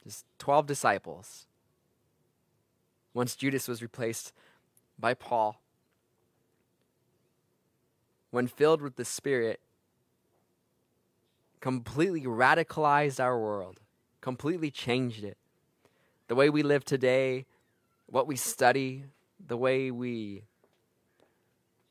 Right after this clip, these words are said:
look at our, our, our calendar, all these things were impacted by these men.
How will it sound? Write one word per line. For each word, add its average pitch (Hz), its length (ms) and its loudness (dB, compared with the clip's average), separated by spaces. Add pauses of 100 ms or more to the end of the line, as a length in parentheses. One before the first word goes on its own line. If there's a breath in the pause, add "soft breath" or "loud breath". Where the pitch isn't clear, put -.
(200)
look 131 180 -2
at - 80 2
our, 113 260 2
our, - 300 -4
our 101 160 -8
calendar, 139 800 -2 (1160)
all 156 220 4
these 170 400 -4
things 143 380 -2
were 120 180 0
impacted 120 840 -4 (1200)
by 123 120 0
these 127 240 -6
men. 127 340 -6